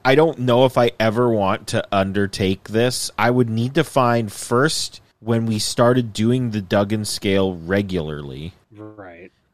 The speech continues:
Speaker 1: And then I would just fast forward to the end of every episode and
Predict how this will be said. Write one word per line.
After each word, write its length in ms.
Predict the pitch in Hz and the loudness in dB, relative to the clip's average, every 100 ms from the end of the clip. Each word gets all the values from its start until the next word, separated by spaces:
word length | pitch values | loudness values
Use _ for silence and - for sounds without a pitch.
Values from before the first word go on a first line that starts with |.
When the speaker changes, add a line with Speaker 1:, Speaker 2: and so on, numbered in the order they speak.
| - | -4
Speaker 1:
And 220 | 113 104 | -2 2
then 200 | 107 110 | 2 4
I 160 | 104 107 | 4 4
would 300 | 101 98 87 | 4 0 0
just 360 | 101 87 - | -4 -4 -8
fast 680 | - - - 107 110 120 - | -14 -20 -4 0 2 2 0
forward 320 | 120 113 110 | 2 4 4
to 120 | 101 98 | 2 -2
the 200 | 104 - | -2 0
end 240 | 101 98 | -2 0
of 120 | 98 | -2
every 420 | 95 101 95 104 98 | 2 0 0 0 2
episode 680 | - 90 - 87 85 80 - | 0 -4 -4 -2 -2 -4 -6
and 360 | 95 87 82 | -6 -6 -8